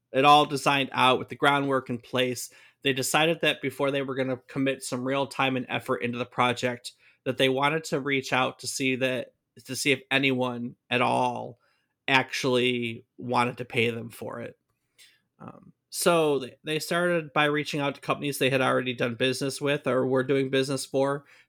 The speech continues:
For instance, Freefall was being done for I Am Thorn. So Braben, r-,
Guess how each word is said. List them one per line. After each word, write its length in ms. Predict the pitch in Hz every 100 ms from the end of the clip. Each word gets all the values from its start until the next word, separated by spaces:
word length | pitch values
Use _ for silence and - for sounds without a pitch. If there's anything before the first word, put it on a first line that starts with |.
| _
For 120 | 143
instance, 400 | 143 135 135 -
Freefall 600 | - 147 147 147 139 139
was 140 | 131 120
being 300 | 143 135 123
done 440 | 127 123 127 -
for 600 | - 131 127 127 123 120 _ -
I 140 | 139
Am 180 | 139 131 -
Thorn. 440 | 127 127 139 147 - _ _ _ -
So 220 | - 135
Braben, 920 | 139 139 139 139 135 135 131 131 123 -
r-, 200 | 117